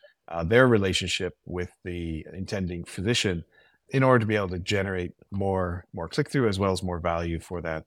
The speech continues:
representative. But it takes about one hour of a rep's time upfront in order to just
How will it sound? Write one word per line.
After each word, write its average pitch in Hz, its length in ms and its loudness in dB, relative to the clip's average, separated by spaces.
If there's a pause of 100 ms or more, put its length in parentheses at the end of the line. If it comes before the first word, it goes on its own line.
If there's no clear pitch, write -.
representative. 78 640 -10 (120)
But 131 100 -2
it 131 60 -12
takes 180 220 2
about 127 280 2
one 120 260 4
hour 104 340 4 (340)
of 104 100 -2
a 98 60 -2
rep's 98 340 -2
time 90 440 -4 (560)
upfront 90 800 0
in 101 180 -6
order 95 240 -4
to 90 100 -12
just - 400 -6